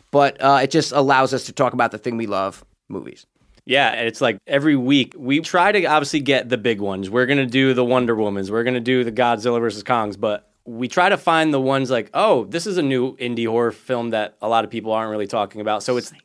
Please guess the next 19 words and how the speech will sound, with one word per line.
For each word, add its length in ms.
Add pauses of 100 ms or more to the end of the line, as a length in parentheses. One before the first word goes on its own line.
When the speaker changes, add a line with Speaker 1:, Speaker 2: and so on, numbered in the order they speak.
Speaker 2:
the 260
hunt 800 (140)
for 460
the 160
movie. 460
Like 240
when 100
Psycho 480
Gorman 400
came 220
out, 180
I 40
don't 180
know 80
if 100
you're 100
familiar 320
with 160
it. 220